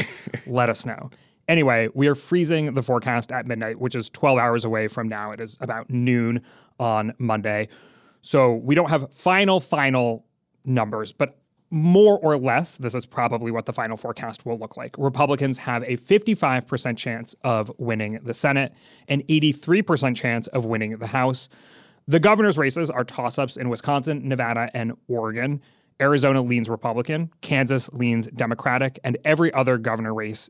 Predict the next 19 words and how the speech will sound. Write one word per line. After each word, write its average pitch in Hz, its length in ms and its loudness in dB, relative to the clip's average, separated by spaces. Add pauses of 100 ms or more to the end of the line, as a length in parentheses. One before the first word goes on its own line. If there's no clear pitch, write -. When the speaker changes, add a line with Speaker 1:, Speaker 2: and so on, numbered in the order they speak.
(100)
Speaker 2:
is 113 240 2
either 113 340 -2
likely 117 380 -2
or 117 160 -6
solidly 110 600 -10
for 107 280 -8
one 104 480 -14 (500)
party. - 400 -8 (880)
I 135 140 0
only 139 360 0
get 123 200 -2
to - 140 -8
ask 117 240 -6
you 123 80 -4
this 113 140 -8
question 113 480 -6 (340)
one 135 380 4
last 123 360 2
time 113 460 0